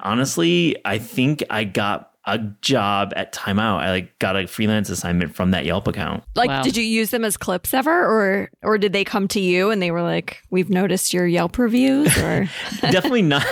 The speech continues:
Speaker 1: that. I wa-, I wasn't, I didn't have any clout in the Yelp reviewer power user game, <laughs> but I definitely,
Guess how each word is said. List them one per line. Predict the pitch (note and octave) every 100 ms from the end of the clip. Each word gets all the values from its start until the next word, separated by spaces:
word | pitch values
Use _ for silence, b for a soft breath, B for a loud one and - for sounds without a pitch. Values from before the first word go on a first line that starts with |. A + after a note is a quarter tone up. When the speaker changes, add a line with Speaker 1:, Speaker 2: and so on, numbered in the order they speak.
| -
Speaker 1:
that. | D#3+ B2 -
I | A2
wa-, | C3
I | -
wasn't, | D3 F3 F3+ D3 A#2 -
I | C3+
didn't | D3+
have | D#3+
any | D3
clout | A#2 - A#2 A2+
in | A2+
the | A2
Yelp | G2 G#2 G#2+ A2+ -
reviewer | G#2+ G2 G2+ A2 G#2+ G2+ G2 -
power | - G#2+
user | G#2+ F#2 F2
game, | E2+ F2 F2+ F#2 B B B B
<laughs> | - B2+ A#2+ C3 A2+
but | -
I | A2
definitely, | A2+ C3 - E3+ C3 A#2+ A2+ G#2+ F2